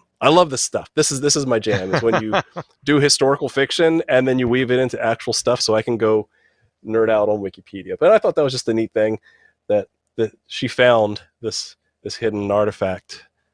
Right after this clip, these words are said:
Speaker 1: inside of, uh, inside of a wall of a mansion somewhere. So that was kinda cool. I just wanted to share that. I thought that was a neat thing. And Masonic connection,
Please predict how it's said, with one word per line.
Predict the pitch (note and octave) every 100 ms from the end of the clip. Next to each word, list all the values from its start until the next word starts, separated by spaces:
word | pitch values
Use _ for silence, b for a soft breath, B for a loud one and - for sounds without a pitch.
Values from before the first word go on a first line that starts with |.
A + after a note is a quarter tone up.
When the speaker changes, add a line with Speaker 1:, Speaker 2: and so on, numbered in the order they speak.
| _ _ _ _ _ -
Speaker 1:
inside | A2+ - G2+ G2 F#2+
of, | F#2 F#2
uh, | F2+ E2+ _ _ _ _ -
inside | - A2+
of | G2+
a |
wall | F#2 F#2 F#2 F#2
of |
a | F2+
mansion | F2 F#2 - E2
somewhere. | F2+ F2 E2
So | - F#3
that | B3
was | G#3
kinda | B2+ F2+
cool. | F2 E2
I | A#2 A#2
just | - -
wanted | A2+ G2
to |
share | F#2 G2 E2+
that. | E2 E2 -
I | G#2
thought | F#2+ F2+
that | F2+
was | E2+
a | F#2
neat | F#2+ F#2+ _ B B B B
thing. | F#2 F2 D#3+
And | G3+ F3 C3 - _ _ _
Masonic | G2+ G2 A2 - B2+ C3
connection, | - C#3+ D3 - G3